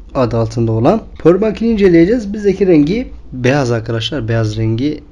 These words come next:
gerçekten güzel. Hem bayan arkadaşlar için de daha hoş durur. Evet, ürünü bir açalım. Bakalım. Nasıl olsa powerbank'i çok tanıttığım için arkasını iki saat okumaya gerek yok. Tahmini bir otuz kırk santimlik bir U S B kablosuyla kutudan çıkıyor.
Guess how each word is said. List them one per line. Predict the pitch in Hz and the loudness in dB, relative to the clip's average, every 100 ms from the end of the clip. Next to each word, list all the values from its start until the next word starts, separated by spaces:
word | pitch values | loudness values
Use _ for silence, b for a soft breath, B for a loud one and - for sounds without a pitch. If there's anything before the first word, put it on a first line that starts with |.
| - | -14
gerçekten | - - - - 135 | -12 -10 -12 -6 -4
güzel. | 127 117 117 110 | -4 -2 -2 -2
Hem | 113 120 | -2 -2
bayan | 120 120 | -2 -2
arkadaşlar | 117 117 113 113 117 | -2 -2 -4 -2 -4
için | 110 156 160 | 0 -2 0
de | |
daha | 131 | 0
hoş | 127 127 170 - - - - - - 143 | 0 2 0 -4 -12 -18 -20 -20 -6 0
durur. | 151 127 - - 175 | 0 0 -6 -8 -4
Evet, | - | -2
ürünü | 190 151 165 | 0 2 2
bir | 170 | 4
açalım. | 156 - 131 147 - B B B B B B - - | 2 0 -2 -2 -8 B B B B B B -18 -10
Bakalım. | 117 - 110 - - - | -10 -10 -10 -10 -12 -10
Nasıl | 151 - 127 | -10 -8 -6
olsa | 139 139 - | -6 -6 -4
powerbank'i | 143 131 131 127 - | -2 0 -2 -4 -6
çok | 127 | -4
tanıttığım | 139 127 147 127 | -4 -4 -4 -4
için | - 156 - B B B B - | -2 -4 -6 B B B B -6
arkasını | 139 127 - 135 | -4 -4 -4 -4
iki | - | -4
saat | 139 127 | -4 -4
okumaya | 120 123 120 139 | -4 -6 -4 -2
gerek | 135 135 - | 0 -2 -4
yok. | 127 143 - - B B B B - - | -2 -2 -2 -14 B B B B -12 -2
Tahmini | 175 185 196 | 2 2 2
bir | 196 | 2
otuz | 170 165 - | 0 -2 -6
kırk | - 180 - | -2 -2 0
santimlik | 175 160 170 151 | -2 2 2 4
bir | 156 - | 2 2
U | 143 135 | 0 0
S | - | -2
B | 127 | -4
kablosuyla | 135 123 120 123 117 110 | -2 -2 -2 -4 -6 -6
kutudan | - - 117 | -14 -8 -6
çıkıyor. | 110 - 180 180 | -6 0 2 2